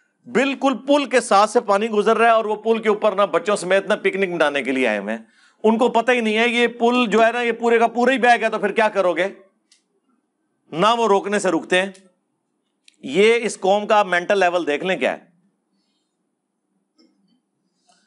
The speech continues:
फिर वो जो पांच भाई थे या दोस्त थे, जो भी,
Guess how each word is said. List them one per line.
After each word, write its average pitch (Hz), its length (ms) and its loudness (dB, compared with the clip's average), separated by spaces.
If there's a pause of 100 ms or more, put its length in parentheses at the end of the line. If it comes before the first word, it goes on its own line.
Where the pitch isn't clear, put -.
(160)
फिर 170 120 2
वो 196 160 2
जो 196 120 2
पांच 190 560 -2 (100)
भाई 131 360 -2
थे 180 220 -2
या 165 80 4
दोस्त 160 400 -2
थे, 156 80 0
जो 156 220 0
भी, 107 240 -6